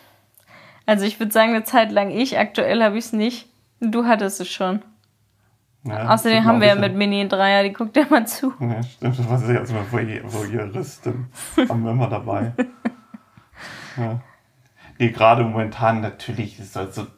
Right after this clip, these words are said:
Speaker 2: da, also, das ist jetzt viel zu weit gedacht. Auch momentan müssen wir halt überhaupt
Speaker 1: Ja.
Speaker 2: gucken, dass wir <laughs>
Speaker 1: Wir
Speaker 2: genug
Speaker 1: überhaupt.
Speaker 2: Sex haben
Speaker 1: Ja.
Speaker 2: und, und, ähm, dass wir, genau, so,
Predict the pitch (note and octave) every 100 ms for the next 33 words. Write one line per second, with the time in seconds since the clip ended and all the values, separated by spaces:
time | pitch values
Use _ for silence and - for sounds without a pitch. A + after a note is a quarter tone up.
0 | A2 - G2 F#2+ - G#2 G2 - - _
1 | - _ _ _ - - - _ _ _
2 | _ - - - A#2+ - - - - -
3 | _ - D3 D3 B2 G2 G2 C#3+ C#3+ -
4 | B2 F#2+ - G2 G#2 A#2 A#2 A#2 A2+ B2+
5 | B2 B2 A#2 A2+ G#2+ G#2 A#2+ A2 G#2+ G#2
6 | G#2+ C3 A#2+ - - - - - F4 -
7 | - C4 - - C4 A3+ C4+ A3+ G#3 A#3
8 | F3+ - - - - - - A2+ A2 A2+
9 | G#3+ G#3 G#3 G#3 - A3+ A3 - A#2 A#2
10 | A2+ - - - - A#2 - A#2 A2 G#2
11 | G#2+ A#2+ A2+ G#2+ G#2+ A#2+ - B2+ B2